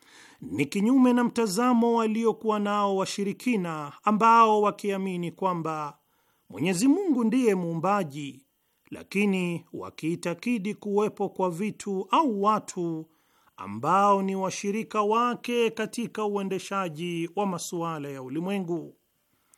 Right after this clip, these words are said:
Funzo jingine tunalopata kutokana na aya hizi ni kuwa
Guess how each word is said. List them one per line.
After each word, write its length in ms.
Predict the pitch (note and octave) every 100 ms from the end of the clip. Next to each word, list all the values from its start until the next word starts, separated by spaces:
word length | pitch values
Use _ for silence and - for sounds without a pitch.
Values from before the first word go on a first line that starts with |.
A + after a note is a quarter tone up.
| _ _ _ _
Funzo 260 | - G2+ D3+
jingine 400 | F3+ F#3 G#3 G3
tunalopata 760 | G3 F#3+ F#3+ - G3+ G3 F#3+
kutokana 640 | G3 F#3+ F#3+ G3+ G3 F#3+
na 160 | F#3 F#3
aya 160 | F#3 F3
hizi 340 | G3+ D3+ F#3+
ni 120 | F3+
kuwa 560 | - G#3 F3+ E3+ E3